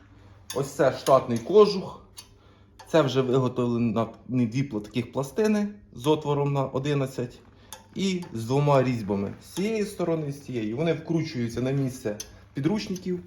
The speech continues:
опорних, які отут встановлені у вас, така пластинка. І в, в ню вмонтовано вже ось така от пластина, по якій ми будемо точити ніж.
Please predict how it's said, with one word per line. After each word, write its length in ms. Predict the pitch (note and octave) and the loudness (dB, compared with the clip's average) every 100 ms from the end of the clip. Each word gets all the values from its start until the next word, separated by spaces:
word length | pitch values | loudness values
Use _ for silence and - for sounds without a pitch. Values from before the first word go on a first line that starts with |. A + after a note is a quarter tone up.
| - - - - - | -16 -20 -20 -20 -8
опорних, 580 | C#3+ C#3+ E3 D#3+ C#3+ C#3 | -6 2 6 6 4 -2
які 220 | C3 C3+ | -4 -4
отут 200 | B2+ C3 | -4 -4
встановлені 640 | - C3+ C3+ B2+ B2 A#2 | -4 -2 0 2 2 2
у 60 | A#2 | 2
вас, 320 | A#2 A#2 A#2 | 2 0 -4
така 260 | - A#2 B2 | -10 -6 -4
пластинка. 640 | E3+ F#3 B3+ B3+ A#3+ G3+ - - - - - - - - - | -4 -4 0 0 0 -6 -10 -20 -20 -20 -20 -20 -20 -20 -4
І 160 | B3 | 0
в, 360 | F3+ - C3 B2 | 0 -2 -4 -2
в 60 | |
ню 380 | F#3 A3+ G3 F3+ D#3+ B2 | 0 2 0 -2 -4 -6
вмонтовано 680 | C3 D3 C#3+ E3+ C#3+ C3+ B2+ | -2 -2 0 0 0 0 -2
вже 400 | B2 C#3 B2+ A#2+ - - - - - - - | -2 0 0 -2 -12 -20 -20 -20 -20 -20 -12
ось 140 | A#2+ | -10
така 220 | - C#3 | -6 0
от 260 | B2+ A#2 A#2+ - - | 2 2 0 -12 -12
пластина, 460 | C3+ C#3+ - G3 D#3+ | -6 -4 -2 0 0
по 180 | C#3 C3+ | 0 -2
якій 460 | C3+ E3+ F#3 F#3 - - - | -2 -4 -8 -8 -16 -18 -4
ми 100 | B2+ | -2
будемо 400 | B2+ C#3 C3+ B2 | 0 0 0 0
точити 480 | A#2+ C#3 B2 B2+ G#2 | -2 0 0 -2 0
ніж. 340 | B2 G2+ - | 0 0 -6